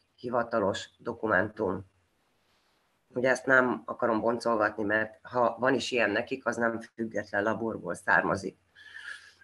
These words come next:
Miért, eh, miért ellentmondásosak a tájékoztatásaik és az információk? Mely hatástanulmányok bizonyítják,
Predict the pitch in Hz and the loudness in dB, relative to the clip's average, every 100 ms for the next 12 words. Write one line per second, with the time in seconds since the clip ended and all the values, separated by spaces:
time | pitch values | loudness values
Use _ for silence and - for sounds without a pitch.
0 | _ - 156 202 160 139 - - - 143 | _ 2 8 10 10 8 2 -6 2 4
1 | 131 139 175 196 139 - 147 143 135 123 | 4 4 6 8 6 4 2 4 4 2
2 | 123 127 123 123 127 - 120 120 - 127 | 0 2 4 2 0 -6 -6 -2 6 6
3 | 107 123 120 120 - 113 101 110 135 156 | 6 -2 -4 -4 0 0 0 0 0 -2
4 | _ _ 113 - 107 110 110 98 - 82 | _ _ -14 -10 -8 -8 -6 -6 -2 -2
5 | - - 82 71 - _ _ _ _ _ | -2 -6 -4 -4 -8 _ _ _ _ _
6 | - - - _ _ _ _ - 135 156 | -20 -20 -20 _ _ _ _ -12 0 6
7 | 208 180 147 151 139 127 - 120 123 117 | 8 8 6 2 4 2 2 2 4 6
8 | 113 113 113 113 131 127 120 113 113 - | 4 4 0 -2 -2 0 2 2 0 0
9 | 113 117 151 - | 4 6 4 -2